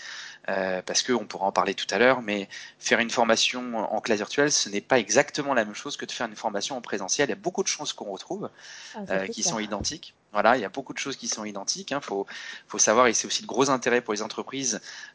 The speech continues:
Speaker 1: euh, que la classe virtuelle, c'est la, la modalité aujourd'hui dans le, dans le digital learning, hein, qui est le plus proche du présentiel. Donc pour un formateur, il va retrouver plein de choses qu'il connaît, mais il y a aussi beaucoup de choses qui changent. Et donc ça, on pourra en parler peut-être tout à l'heure.
Speaker 2: D'accord.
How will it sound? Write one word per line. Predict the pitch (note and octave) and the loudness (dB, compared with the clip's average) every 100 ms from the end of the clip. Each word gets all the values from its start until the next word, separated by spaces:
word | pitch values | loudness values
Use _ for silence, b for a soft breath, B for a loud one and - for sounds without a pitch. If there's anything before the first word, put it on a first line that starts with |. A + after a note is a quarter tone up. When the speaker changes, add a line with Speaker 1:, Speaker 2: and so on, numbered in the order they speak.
| E2 | -4
Speaker 1:
euh, | F2 | -4
que | F#2+ G#2+ | -2 0
la | G2+ | 2
classe | - A2 | 4 2
virtuelle, | G#2+ - C3+ B2 | 2 0 0 2
c'est | - F2+ | 2 2
la, | F2+ F2 E2+ E2+ - - | 2 2 0 -6 -12 -4
la | G2+ | -2
modalité | G#2 G#2+ G#2+ A2+ F#3+ | 0 2 0 2 2
aujourd'hui | C3+ A#2 A2+ C3+ | 4 0 -2 -4
dans | G#2+ G2+ | -2 -2
le, | F#2+ F2+ F#2 | -2 -4 -6
dans | G2 | -8
le | G2 | -6
digital | - - G3+ | -4 -2 0
learning, | G3+ E3+ F3 B2 | 0 -2 -2 -2
hein, | C3+ | -2
qui | - | -4
est | |
le | F#2+ | -4
plus | - | -4
proche | D#3+ F#3+ E3+ | 2 4 4
du | B2 | 2
présentiel. | - A2+ G#2 D3 F3 - _ b b b b | 0 2 4 2 0 -6 _ b b b b
Donc | G2+ | -6
pour | - D3 | 2 6
un | D3 | 6
formateur, | - C3 B2+ C#3+ | 6 4 6 4
il | A#2+ | 4
va | |
retrouver | G2 - G#2 | 0 2 0
plein | D3+ | 2
de | E3 | 2
choses | F#3 | 2
qu'il | - C#3+ | 0 0
connaît, | A#2 D#3 G3+ B B B B | 0 0 -4 B B B B
mais | B2+ | 2
il | F3+ | 6
y | |
a | D#3 | 8
aussi | C3+ G3 | 6 2
beaucoup | D3 | -2
de | B2 | -2
choses | D#3+ | -2
qui | - | 0
changent. | A#2 F2 E2+ - _ _ | 0 0 -4 -18 _ _
Et | - | -20
donc | G2+ | -16
ça, | - | -12
on | G2 | -12
pourra | - F2+ | -12 -10
en | |
parler | F#2 F#2 | -6 -8
peut-être | G#2 F#2+ - | -8 -12 -12
tout | F2+ | -14
à | |
l'heure. | - - _ _ _ _ - - - | -14 -18 _ _ _ _ -20 -20 -12
Speaker 2:
D'accord. | A#3+ B3+ C4+ - F3+ | -8 -6 -6 -8 -14